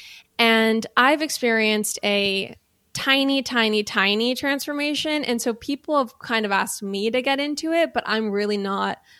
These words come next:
the source. I'm not, I'm not there yet. I'm not able to guide people, but you are.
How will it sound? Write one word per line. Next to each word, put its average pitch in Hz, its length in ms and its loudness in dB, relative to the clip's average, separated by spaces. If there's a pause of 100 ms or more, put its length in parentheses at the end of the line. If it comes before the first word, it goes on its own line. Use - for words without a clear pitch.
(120)
the 226 80 -2
source. 208 640 0
I'm 202 200 -2
not, 196 500 -6
I'm 208 140 0
not 202 220 0
there 190 200 -2
yet. 226 320 2
I'm 208 160 0
not 196 360 -4 (120)
able 202 260 -2
to 226 120 -8
guide 190 320 -2
people, 294 400 0
but 208 180 0
you 220 420 -2
are. 202 520 0